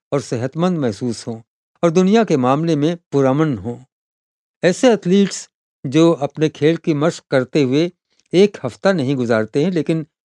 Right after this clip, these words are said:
فقط مرئیت کی یہ قسم استعمال کرتے ہوئے ایک ہفتہ گزارتے ہیں، وہ سکون حاصل کرتے ہوئے وہ ہفتہ گزارنے والے چھوٹے گروپوں کے بنسبت بڑے مقابلوں میں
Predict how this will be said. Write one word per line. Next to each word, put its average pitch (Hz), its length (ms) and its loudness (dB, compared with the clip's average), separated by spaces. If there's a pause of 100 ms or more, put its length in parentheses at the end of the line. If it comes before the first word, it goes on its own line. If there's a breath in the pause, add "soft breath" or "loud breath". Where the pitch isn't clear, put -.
(160)
فقط 165 360 -2 (100)
مرئیت 135 540 0
کی 156 260 0
یہ 143 80 2
قسم 165 400 -6 (220)
استعمال 147 480 0
کرتے 127 360 -4
ہوئے 135 240 0 (500 soft breath)
ایک 175 260 0
ہفتہ 160 280 -2
گزارتے 120 560 -2
ہیں، 127 220 -2 (560)
وہ 147 80 0
سکون 185 440 0
حاصل 131 380 -4
کرتے 147 380 -2
ہوئے 170 280 2 (460)
وہ 147 320 0
ہفتہ - 220 -4
گزارنے 131 540 0
والے 135 280 -2
چھوٹے 190 460 0
گروپوں 135 380 -2
کے 131 100 -2
بنسبت 117 500 -2 (560)
بڑے 160 240 4
مقابلوں 131 560 0
میں 196 160 -4